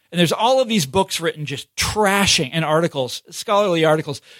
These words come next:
trashing Hofstadter's theory of populism, you know, showing, "No, this is not, this is wrong. They weren't like that. This is wrong. They weren't like that. They weren't particularly anti-Semitic. They weren't this, they weren't that." Hofstadter's completely wrong.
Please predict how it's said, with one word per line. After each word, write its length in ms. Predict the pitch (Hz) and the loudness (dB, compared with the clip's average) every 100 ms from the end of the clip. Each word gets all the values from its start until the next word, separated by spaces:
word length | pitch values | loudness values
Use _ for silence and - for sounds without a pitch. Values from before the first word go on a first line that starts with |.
| _ - | _ -2
trashing 560 | - 262 233 - 151 | 0 2 2 2 0
Hofstadter's 640 | 135 160 - 170 147 147 - | 0 0 0 -2 -2 -2 -4
theory 400 | - 226 175 156 | -4 2 4 2
of 120 | 151 | 0
populism, 640 | 196 220 147 117 - 107 139 | 0 0 0 -8 -10 -14 -6
you 100 | 151 | -2
know, 60 | |
showing, 280 | - 180 156 | 0 0 0
"No, 160 | 156 160 | 0 0
this 140 | 131 | 0
is 120 | 143 | -4
not, 120 | 165 | -4
this 180 | 196 185 | -2 -2
is 120 | 185 | -2
wrong. 400 | 156 175 175 170 | 0 2 2 2
They 80 | 160 | 0
weren't 260 | 156 180 170 | 2 0 2
like 200 | 175 170 | 0 2
that. 340 | 165 160 160 - - | 2 2 0 -6 -8
This 220 | 156 185 | 0 2
is 140 | 190 170 | 2 2
wrong. 260 | 170 170 | 2 2
They 80 | 165 | 2
weren't 200 | 165 175 | 2 2
like 220 | 160 156 | 2 2
that. 220 | 156 147 151 | 2 0 0
They 80 | |
weren't 320 | 151 165 170 - | -6 -6 -8 -8
particularly 460 | 160 170 180 160 | -6 -4 -2 -2
anti-Semitic. 800 | 156 156 170 156 185 151 143 143 | -2 0 0 0 -2 0 0 0
They 100 | 160 | 0
weren't 240 | 156 165 - | 0 -2 -2
this, 220 | 147 - | -4 -2
they 80 | 160 | -4
weren't 240 | 156 - | -4 -4
that." 240 | 139 139 - - - _ 156 | -4 -6 -8 -20 -20 _ -2
Hofstadter's 460 | 151 - 147 151 | 0 0 -2 -2
completely 640 | - 170 - 208 226 196 | -4 -6 -4 -2 0 0
wrong. 360 | 196 254 143 | 2 2 0